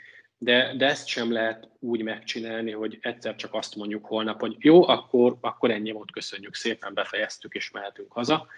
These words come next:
Tehát nyilván ezt itt fokozatosan kell kivezetni, ami azt is jelenti, hogy ezzel gyakorlatilag fokozatosan áthárítjuk a kamatemelést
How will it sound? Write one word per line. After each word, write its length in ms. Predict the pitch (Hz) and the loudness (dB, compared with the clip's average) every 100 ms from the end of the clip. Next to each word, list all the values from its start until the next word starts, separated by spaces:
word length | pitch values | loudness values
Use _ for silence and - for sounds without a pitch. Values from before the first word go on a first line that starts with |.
| - - _ | -20 -20 _
Tehát 180 | 123 127 | 0 8
nyilván 380 | 143 143 123 120 | 10 10 8 4
ezt 240 | - - | -2 -8
itt 120 | 120 | -8
fokozatosan 800 | - 135 120 120 117 - 107 - | -6 -4 -4 -8 -8 -8 -8 -10
kell 340 | - 117 110 | -6 -4 -4
kivezetni, 800 | 104 110 107 107 123 - 165 180 - - _ _ _ _ - | -8 -10 -8 -6 -8 -6 -4 -4 -8 -20 _ _ _ _ -4
ami 220 | 135 180 | 0 0
azt 200 | 196 - | 0 -4
is 160 | 117 | -2
jelenti, 400 | 127 127 131 123 | -2 -2 -4 -2
hogy 140 | 131 123 | -2 0
ezzel 380 | 127 127 135 123 | -4 -2 -2 0
gyakorlatilag 880 | 120 - 123 131 - 147 147 151 - - _ _ _ | -2 -4 -6 -4 -2 0 0 -2 -8 -20 _ _ _
fokozatosan 880 | - - - 131 123 - 139 127 - - | -4 -2 0 0 0 0 -2 -2 -6 0
áthárítjuk 1080 | 139 131 - 123 110 110 107 - 131 135 | 2 2 -2 -4 -2 -2 -4 -6 -6 -6
a 120 | - - | -8 -2
kamatemelést 1120 | 139 120 - - 113 117 139 156 - - | 0 0 -2 -8 -4 0 0 0 -4 -10